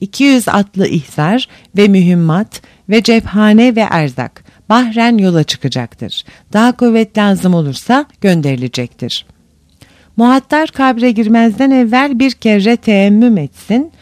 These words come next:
uykudan uyanıp ve gafletten ayrılıp sultanatı seniyyeme sığınur ise ancak kendi nefsine rahmedüp canını vikaye ve muhafaza eder.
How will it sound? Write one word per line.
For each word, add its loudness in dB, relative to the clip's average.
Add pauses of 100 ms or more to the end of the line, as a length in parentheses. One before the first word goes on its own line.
(140)
uykudan 0
uyanıp 0
ve 0
gafletten -2
ayrılıp -2 (220)
sultanatı -2
seniyyeme 4
sığınur 0
ise -8 (340)
ancak -2
kendi -2
nefsine 0
rahmedüp -2 (400)
canını 2
vikaye -2
ve 0
muhafaza -2
eder. -8